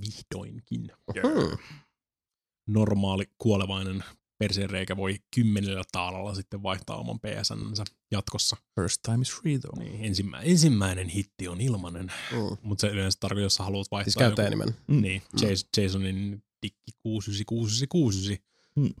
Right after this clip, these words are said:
Speaker 1: Haluat testata ihan läpällä, niin saat tehdä se ilmaiseksi, mut seuraava kerta maksaa kympin sitten.
Speaker 2: Niin, eli jos mä haluan sit
Speaker 3: Boksilla.
Speaker 2: vaihtaa tota Jason Dikki kuusi ysi kuusi ysi kuusi ysi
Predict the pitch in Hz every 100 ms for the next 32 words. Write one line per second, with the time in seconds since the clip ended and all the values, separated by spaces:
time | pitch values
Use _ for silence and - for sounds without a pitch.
0 | _ 98 98 - 104 - - 107 113 107
1 | 113 117 110 110 92 101 101 - 107 95
2 | 110 104 101 - 98 - - 92 85 -
3 | - - 101 - 104 101 107 - 131 95
4 | - - - _ - - - 113 110 107
5 | 110 107 110 107 104 110 110 - 110 101
6 | - _ - - _ _ _ _ - 104
7 | - 101 - 110 104 98 101 - 98 107
8 | 98 98 104 104 101 107 101 98